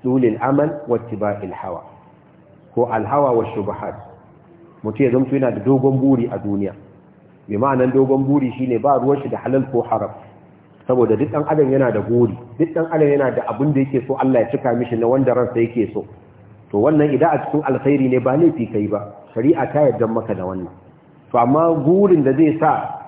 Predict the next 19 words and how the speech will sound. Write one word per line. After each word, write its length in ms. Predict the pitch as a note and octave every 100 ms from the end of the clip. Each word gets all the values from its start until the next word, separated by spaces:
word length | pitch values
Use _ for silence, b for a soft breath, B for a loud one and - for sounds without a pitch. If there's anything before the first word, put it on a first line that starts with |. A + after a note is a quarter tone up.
| -
ka 80 | C#3
take 500 | C3+ D#3+ E3+ E3 B2+
gaskiya, 480 | F3 - - D3+ D3+ - - - - -
ka, 80 | - B2+ -
ka, 100 | D3 B2+
ka 80 | C3
bi 180 | A#2 D#3+
ƙarya, 400 | D#3 C#3+ C#3+ C3+ - - - - - -
ko 180 | E3+ F3
ga 200 | E3 C#3
halal 340 | C3+ C#3 E3 D#3
ka 60 | A2+
ƙi 160 | -
bi, 160 | D3+ E3
ka 80 | -
take 340 | B2 D#3+ E3+ -
halal 240 | A#2 C#3 C#3+
sai 160 | D3+ D3
ka 160 | D3+